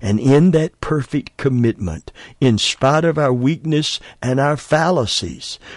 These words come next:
we will find a fellowship relationship with him that is far closer than some legal adoption that doesn't bring us into this kind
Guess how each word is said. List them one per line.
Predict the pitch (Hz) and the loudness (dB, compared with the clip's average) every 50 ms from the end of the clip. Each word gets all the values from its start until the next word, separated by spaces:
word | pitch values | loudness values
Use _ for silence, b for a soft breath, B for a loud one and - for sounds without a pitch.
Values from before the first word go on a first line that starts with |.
| B B | B B
we | 127 107 104 110 113 120 139 143 | -8 -2 2 4 4 4 4 2
will | 135 143 151 156 | 0 -2 -4 -4
find | - - - 127 110 104 90 80 80 78 78 78 71 B B B B B B _ | -6 -6 -4 -4 -2 -2 -2 -2 -4 -6 -8 -10 -12 B B B B B B _
a | 117 117 104 90 | 2 2 2 2
fellowship | - - - - - 120 113 113 117 117 113 - - - 113 110 107 - - - - b b b b b b | 0 -4 -10 -2 0 2 2 2 2 0 -2 -4 -4 -4 -2 -2 -2 -4 -6 -12 -20 b b b b b b
relationship | 117 117 107 95 92 90 92 101 110 120 113 104 - - 117 117 113 - - 113 110 107 113 - | -2 0 2 2 2 0 2 2 2 0 0 -2 -2 -2 -2 -2 -2 -2 -2 -2 -2 -2 -2 -4
with | 113 110 104 | -4 -4 -2
him | 90 98 104 95 87 85 78 71 73 B B B B B B B | 0 0 0 0 0 -2 -4 -6 -10 B B B B B B B
that | B 117 117 107 | B 2 4 4
is | 104 95 - - | 2 2 0 -4
far | - - - 123 120 127 139 143 147 156 156 160 151 135 b b b b _ _ | -6 -2 0 2 2 4 4 2 2 0 -2 -4 -6 -8 b b b b _ _
closer | - - - 170 170 165 165 - - - - 92 73 131 117 B B B B B | -4 0 2 4 4 4 2 0 -2 -6 -6 -8 -8 -10 -14 B B B B B
than | B 120 107 120 120 117 113 107 | B 0 4 4 6 6 4 2
some | 95 - - - 131 127 120 113 113 113 113 113 | 0 0 0 0 2 2 2 2 4 4 4 4
legal | 123 139 151 147 123 135 151 147 147 143 135 B B B B - | 4 4 4 2 0 0 2 2 2 0 -2 B B B B -2
adoption | 123 117 107 101 120 120 120 127 131 - - - - - 107 98 98 98 98 | -2 -2 2 2 4 4 4 2 2 -2 -4 -6 -4 -2 0 0 0 0 0
that | 98 107 104 - 113 | 0 -2 -4 -2 0
doesn't | 123 123 131 120 - 127 120 123 - B B B B - | 2 2 2 2 2 0 -2 -2 -6 B B B B -14
bring | 113 98 - 123 139 160 160 156 143 | -8 -2 0 2 4 4 4 4 2
us | 127 117 107 - - | 2 0 0 -2 -2
into | - 139 143 147 131 - 117 | 0 0 0 2 2 0 0
this | 104 98 131 160 165 - - - | 0 2 0 0 0 0 -4 -6
kind | - - 117 110 90 80 71 71 69 80 82 | -6 -6 -6 -4 -4 -6 -6 -10 -12 -16 -20